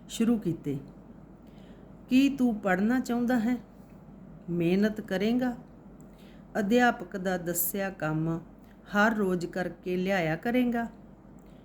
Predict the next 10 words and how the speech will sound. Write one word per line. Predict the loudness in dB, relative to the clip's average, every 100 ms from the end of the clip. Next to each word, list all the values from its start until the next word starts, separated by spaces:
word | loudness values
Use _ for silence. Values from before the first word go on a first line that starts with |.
| -12 -2
ਬੱਚਾ | -2 -2 -4 -2
ਭਾਵੇਂ | 0 0 0 2 0
ਹੀਣ | 2 2 2
ਭਾਵਨਾ | 0 -2 -2 0 0
ਦਾ | -2
ਸ਼ਿਕਾਰ | -2 -6 -2 0 0
ਸੀ, | -2 -2 -4 -6 -18 -20 -20 -20 -20 -20 -20 -4
ਪਰ | 2 4 2 -2
ਉਸ | -4 0
ਨੇ | 0 0 0